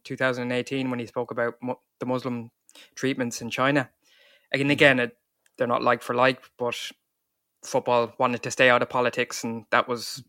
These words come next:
Speaker 1: the line from club and country. And now all of a sudden, it, it's top of the agenda, um, after Norway wear their T-shirts, you know. So,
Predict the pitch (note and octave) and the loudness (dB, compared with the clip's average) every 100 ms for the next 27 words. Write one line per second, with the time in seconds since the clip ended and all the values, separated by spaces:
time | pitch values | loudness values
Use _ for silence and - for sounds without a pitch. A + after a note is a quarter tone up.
0 | - - - - C3 B2+ B2 B2 B2 - | -20 -20 -20 -6 2 4 4 2 -4 2
1 | B2 B2 B2 C3 B2 C3 B2 B2 B2 B2 | 2 2 -2 -4 -4 -2 -2 2 2 0
2 | A#2+ C3+ B2 A#2+ A#2+ _ _ _ B2+ - | -2 -2 -2 -8 -14 _ _ _ -10 -8
3 | - - - C3+ B2+ A#2+ A#2+ B2 B2+ A#2+ | -12 -10 -8 -6 -6 -8 -2 2 4 2
4 | - _ - A#2 A#2 A2+ A2 A2+ A#2+ A#2+ | 0 _ -10 -4 -2 -2 -4 -6 -10 -12
5 | - - - _ - A2 - A2+ A#2 A#2 | -14 -20 -20 _ -2 -2 0 0 4 4
6 | A#2 A2+ A2+ A2+ - B2 - - - A#2 | 4 2 2 -2 -4 -8 -6 -8 -8 -6
7 | B2+ A#2+ - A#2+ A#2 A#2 | -4 -6 -6 -2 -2 -4